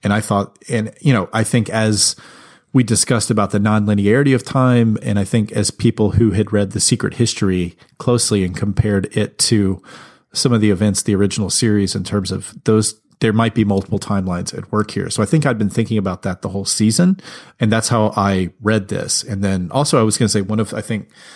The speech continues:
um, the better works of criticism about, uh, Lynch's recent work is a book by Martha Nochlinson that I can't remember the title of right now. She's written two great books about Lynch, but the second one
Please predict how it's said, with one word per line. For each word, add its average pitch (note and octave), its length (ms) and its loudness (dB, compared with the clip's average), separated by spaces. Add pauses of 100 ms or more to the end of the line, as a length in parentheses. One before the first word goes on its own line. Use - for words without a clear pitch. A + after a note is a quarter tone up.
(200)
um, G2+ 300 -2 (180)
the B2+ 80 2
better A2 540 0 (560)
works A#2+ 260 0
of - 260 -2
criticism A#2+ 520 2
about, G2+ 440 0 (140)
uh, G2 640 -2 (880)
Lynch's A2 440 0
recent G#2+ 300 2
work C#3 260 2
is G#2+ 100 0
a G2 40 2
book G#2 200 0
by G2 80 0
Martha F#2+ 380 2
Nochlinson A2 720 0
that F2+ 100 -2
I F2+ 60 0
can't G2+ 240 -2
remember F#2 600 0
the A2 80 0
title G2+ 300 -2
of G#2+ 100 0
right - 100 0
now. A2+ 100 2
She's - 220 -2
written B2+ 180 0
two B2 220 2
great G#2 280 0
books G2+ 240 0
about F#2 340 -2
Lynch, G2 380 -2
but - 100 -2
the G2+ 100 -4
second C#3+ 340 2
one G2 260 2